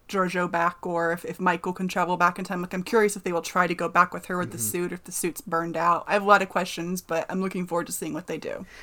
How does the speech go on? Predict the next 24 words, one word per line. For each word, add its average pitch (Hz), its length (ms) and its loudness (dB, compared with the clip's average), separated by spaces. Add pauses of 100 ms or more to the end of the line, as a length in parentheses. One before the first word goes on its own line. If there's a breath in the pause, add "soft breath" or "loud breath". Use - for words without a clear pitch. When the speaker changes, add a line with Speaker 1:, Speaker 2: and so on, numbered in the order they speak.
(140 loud breath)
Speaker 2:
Yeah, 220 320 2
I 196 60 4
was, 226 300 4
I 202 120 12
was 190 200 4
really 175 440 4
surprised 151 800 4
that 135 200 0
Georgiou 139 400 4
was 139 160 4
on 131 120 2
the 123 80 0
ship. 127 260 2
In 135 100 0
fact, 143 300 6
that 165 180 10
was 170 160 4
one 165 120 2
of 165 80 6
the 156 80 6
things 143 400 0
I, 127 440 2 (480 soft breath)
I, 131 200 6
uh, 127 100 2